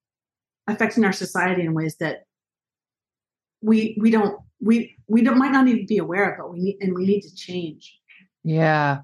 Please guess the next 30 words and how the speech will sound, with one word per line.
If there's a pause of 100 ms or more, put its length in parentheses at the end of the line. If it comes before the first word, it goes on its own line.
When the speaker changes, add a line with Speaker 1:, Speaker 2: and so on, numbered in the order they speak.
(100)
Speaker 2:
Yep.
Speaker 1:
I
do, (280)
I
do,
um, (1120)
I
do
think
it
all
comes
down (100)
to, (140)
the
reason
I
get
so
passionate
about
it
and
the
reason
I'm
so
upset
about
it